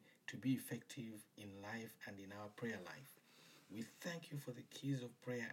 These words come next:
and fasting that you have showed us today. Lord, teach us to pray, even as John taught his disciples.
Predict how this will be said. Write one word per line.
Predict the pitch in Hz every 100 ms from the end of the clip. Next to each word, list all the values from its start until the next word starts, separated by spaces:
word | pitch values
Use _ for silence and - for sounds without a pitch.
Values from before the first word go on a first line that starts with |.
| 120
and | 127 123
fasting | - 104 104 - 101 104
that | 107 -
you | 95
have | -
showed | - 113 104
us | 101 -
today. | - 117 101 - - - - - - -
Lord, | 117 139 143 - - - _
teach | - 139 -
us | 131 -
to | -
pray, | - - 123 113 95 - _ - _ - - 131
even | 143 123 113 -
as | 127 123 - -
John | - 135 135 113 107 - _ _ -
taught | 120 113 -
his | 107
disciples. | 104 107 - 110 104 - 87 -